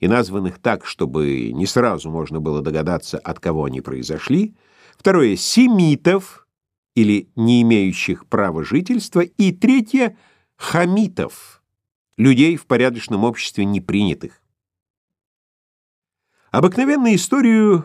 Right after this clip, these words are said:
делят всегда хронологически от такого-то до такого-то периода. С древней историей так поступить нельзя, потому что, во-первых, никто ничего о ней не знает,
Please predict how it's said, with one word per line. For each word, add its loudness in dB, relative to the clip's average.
делят 2
всегда -2
хронологически 0
от -4
такого-то -2
до 0
такого-то -2
периода. -4
С -6
древней 2
историей 0
так -2
поступить -2
нельзя, 0
потому -6
что, -4
во-первых, 0
никто 0
ничего 0
о 0
ней -2
не -6
знает, -6